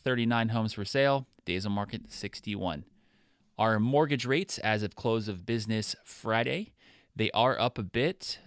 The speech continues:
Thirty-year fixed is at six point six two five, F H A up to six point two five zero, and V A up a bit, five point seven five. Uh, we do have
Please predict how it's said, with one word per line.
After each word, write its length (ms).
Thirty-year 320
fixed 520
is 220
at 300
six 280
point 300
six 260
two 160
five, 440
F 160
H 180
A 160
up 220
to 240
six 260
point 300
two 180
five 320
zero, 540
and 160
V 280
A 260
up 320
a 60
bit, 420
five 300
point 240
seven 300
five. 420
Uh, 80
we 100
do 300
have 460